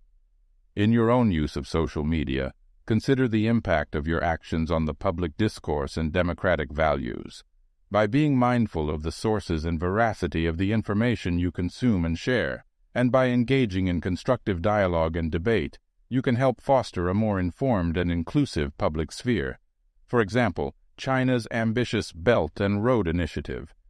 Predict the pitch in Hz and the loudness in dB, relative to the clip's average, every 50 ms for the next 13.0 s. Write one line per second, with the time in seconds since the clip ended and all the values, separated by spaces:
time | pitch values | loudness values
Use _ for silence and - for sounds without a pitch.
0 | _ _ _ - 104 107 - 123 127 123 123 - - 110 - - 120 113 117 113 | _ _ _ -4 -4 0 0 2 2 2 0 0 -4 -6 -2 0 0 0 2 0
1 | 104 95 82 101 117 123 127 - - - 117 127 - - 98 85 78 73 - 80 | 0 -2 2 2 2 2 2 -2 -2 -2 0 0 0 -2 -4 -4 -4 -4 -4 -2
2 | 92 107 110 - 92 - - - 87 - - 82 76 - 87 78 76 - 87 90 | 0 -2 0 -2 -4 -6 -2 -4 -4 -2 -4 -6 -4 -2 -2 -2 0 0 -2 -2
3 | 95 - - 92 87 82 - 123 117 104 82 76 71 71 71 71 - 92 85 - | -2 -4 -2 -2 -2 0 0 0 0 0 0 -2 -4 -4 -4 -4 -6 -8 -2 0
4 | 92 85 80 - - 123 131 120 95 90 78 71 69 - _ _ _ _ - - | 0 0 0 0 -2 0 0 0 0 0 -2 -2 -4 -6 _ _ _ _ -8 -2
5 | 110 110 107 - 101 - - 80 78 82 - _ - 113 110 101 92 101 117 110 | 0 0 0 0 -4 -4 -2 -2 -2 -2 -4 _ -2 0 0 0 2 2 0 2
6 | 82 76 73 - - _ _ _ _ _ _ - 127 127 117 131 143 151 139 - | 0 0 -2 -4 -10 _ _ _ _ _ _ -2 -2 0 2 4 2 2 2 0
7 | - 123 120 - - 160 147 117 101 92 101 98 92 101 92 95 131 131 - - | 0 -2 -2 0 0 0 0 2 2 2 0 0 0 -2 0 2 0 0 0 -2
8 | 107 - - 82 80 76 71 - - 67 65 - - _ _ - _ - - 104 | -6 -4 -2 -2 -2 -2 -4 -4 -4 -6 -6 -6 -10 _ _ -20 _ -4 -2 0
9 | 98 101 113 117 113 110 113 117 104 98 90 78 82 78 76 73 69 69 - - | 2 2 4 4 4 4 2 2 0 -2 -2 -2 0 0 0 -2 -4 -4 -6 -10
10 | - - _ _ - - - 107 104 - - 113 104 - 135 127 98 104 90 - | -16 -20 _ _ -16 -6 -2 -2 -2 0 -2 -4 0 2 0 2 2 0 -2 -2
11 | 87 85 - - 123 117 110 - - 62 - - - _ _ _ _ - _ _ | -4 -4 0 2 0 0 0 -2 -8 -8 -8 -8 -14 _ _ _ _ -20 _ _
12 | _ _ _ _ _ _ _ _ - - - 131 127 107 87 80 78 78 78 73 | _ _ _ _ _ _ _ _ -8 -2 2 2 2 4 2 2 2 0 0 -2